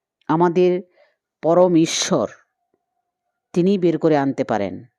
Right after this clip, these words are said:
এবারই আপনি যদি যিশু, প্রভু যিশুর কাছে প্রার্থনা করে আপনার মনের ইচ্ছা পূরণ করেন, তাহলে অসুবিধে কি? আপনি জানান, অবশ্যই কাজ হবে।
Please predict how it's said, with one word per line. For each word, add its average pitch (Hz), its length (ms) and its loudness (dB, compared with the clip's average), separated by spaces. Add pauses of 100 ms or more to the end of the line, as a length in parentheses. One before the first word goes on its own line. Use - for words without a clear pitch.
(500)
এবারই 233 460 2 (340)
আপনি 180 380 -4
যদি 180 200 -4
যিশু, 160 420 -10
প্রভু 165 280 -2
যিশুর 170 340 -6
কাছে 202 260 0
প্রার্থনা 185 540 -6
করে 202 320 -4
আপনার 175 380 -6
মনের 160 340 0
ইচ্ছা 175 280 -4
পূরণ 175 360 -4
করেন, 240 380 0 (680)
তাহলে 285 440 2
অসুবিধে 254 500 0
কি? 110 260 -10 (1200)
আপনি 190 280 -4
জানান, 208 460 0 (640)
অবশ্যই 214 460 2
কাজ 127 300 -2
হবে। 110 280 -14